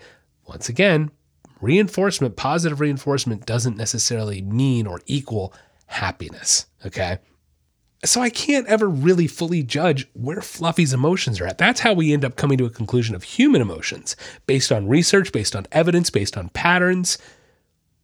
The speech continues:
Now, no different with dogs. I try to come to that same conclusion to the best of my ability,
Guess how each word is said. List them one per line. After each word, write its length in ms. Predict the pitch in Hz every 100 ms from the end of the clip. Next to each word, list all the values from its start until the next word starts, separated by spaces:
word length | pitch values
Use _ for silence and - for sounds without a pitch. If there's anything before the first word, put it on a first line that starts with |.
| _ _
Now, 160 | 113 107
no 220 | 101 107
different 300 | 120 - 131
with 100 | 143
dogs. 640 | 208 226 - - - - _ _ _ _ _ _ _ _ -
I 100 | 123
try 320 | 135 - 147
to 80 | 160
come 240 | 143 143 147
to 60 | 127
that 180 | 120
same 340 | - - 147 143
conclusion 460 | 135 117 147 123
to 60 | 120
the 60 | 110
best 220 | 110 -
of 100 | 107
my 120 | 101
ability, 840 | 95 90 147 262 190 98 78 139